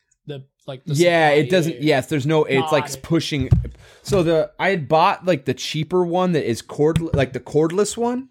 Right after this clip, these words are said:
Speaker 2: Uh, not the cordless one. I bought the cheaper, uh, Graco that you plug in, and it was, like,
Speaker 1: Yep.
Speaker 2: two hundred ninety bucks or something like that.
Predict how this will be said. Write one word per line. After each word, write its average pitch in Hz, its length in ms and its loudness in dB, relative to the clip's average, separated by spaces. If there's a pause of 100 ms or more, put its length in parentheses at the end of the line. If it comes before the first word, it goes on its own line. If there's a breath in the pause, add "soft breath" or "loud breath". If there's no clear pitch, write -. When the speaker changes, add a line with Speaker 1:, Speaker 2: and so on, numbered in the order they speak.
(600 loud breath)
Speaker 2:
Uh, 127 180 2
not 220 160 4
the - 40 -2
cordless 156 300 0
one. 113 140 -8
I 143 100 0
bought 196 180 0
the 175 80 -6
cheaper, 170 640 -2
uh, 120 400 2
Graco 156 560 2
that 127 140 0
you 123 100 -2
plug 131 340 0
in, 110 220 0
and 101 80 -6
it 98 40 -6
was, 127 100 -4
like, 170 100 2
Speaker 1:
Yep. - 60 -16
Speaker 2:
two 180 140 -2
hundred 156 180 2
ninety 117 340 -2
bucks 104 360 0
or 110 40 -16
something 95 140 -14
like 110 120 -12
that. 110 280 -2